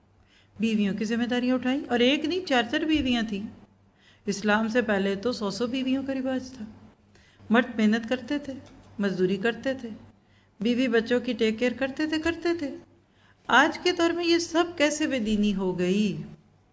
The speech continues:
आपके शौहर जो सुबह निकलते हैं घर से, बेचारे, अल्लाह उनको ज़िंदगी आफियत दे, वो वापस आते हैं, सारे दिन गर्मी, सर्दी, धूप, छाँव में करते, क्या वो नेक नहीं है? अगर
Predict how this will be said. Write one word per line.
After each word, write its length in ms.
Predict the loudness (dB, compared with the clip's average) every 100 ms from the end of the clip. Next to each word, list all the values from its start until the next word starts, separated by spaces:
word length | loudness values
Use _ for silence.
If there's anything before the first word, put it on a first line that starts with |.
| _ _ _ _ _ 2
आपके 440 | 4 4 2 -2 0
शौहर 380 | 0 2 2
जो 160 | 2 -4
सुबह 340 | -2 0 0 0
निकलते 440 | 0 0 0 0
हैं 140 | -4 -2
घर 160 | -4
से, 160 | 0 -2
बेचारे, 480 | -2 0 2 2 2
अल्लाह 240 | 2 2
उनको 200 | 2 0
ज़िंदगी 380 | -2 -2 0 2
आफियत 380 | 0 0 0 2
दे, 280 | 4 2 0 -14 -10 -4
वो 100 | 2
वापस 420 | 2 4 0 2
आते 280 | 0 0 0
हैं, 120 | 0
सारे 300 | 0 0 0
दिन 240 | 0 0
गर्मी, 440 | 2 2 2 2 2
सर्दी, 520 | 0 -2 0 0 0
धूप, 420 | 0 0 0 -2
छाँव 220 | -2 0 2
में 200 | 0 0
करते, 440 | -4 -2 -2 -2 -10 -20 -6
क्या 120 | -2
वो 160 | 2 2
नेक 280 | 2 0 0
नहीं 180 | -2 -2
है? 80 | -8 -18 -20 -20 -20 -20 -20 -20 -20 -20 -4
अगर 300 | 2 4 4